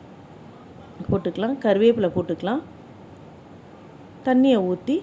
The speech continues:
ந-, நைஸா பேஸ்ட்டை அரைச்சிக்கலாம். அதை அரைச்சிட்டு தனியா வச்சுட்டு, இந்த கடாயில நம்ம வதக்கியிருந்தோம்ல, அது கூட ஒரு ஸ்பூன் இஞ்சி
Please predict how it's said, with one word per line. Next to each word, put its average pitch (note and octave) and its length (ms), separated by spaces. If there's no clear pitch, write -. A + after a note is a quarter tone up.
ந-, G3 340
நைஸா G3+ 340
பேஸ்ட்டை G3 440
அரைச்சிக்கலாம். F3+ 560
அதை D#4+ 120
அரைச்சிட்டு B3+ 360
தனியா G3+ 320
வச்சுட்டு, F#3+ 320
இந்த C4+ 280
கடாயில A#3+ 380
நம்ம F3+ 180
வதக்கியிருந்தோம்ல, A3+ 800
அது C#4+ 140
கூட G#3 240
ஒரு E4+ 140
ஸ்பூன் C#4+ 280
இஞ்சி G3+ 220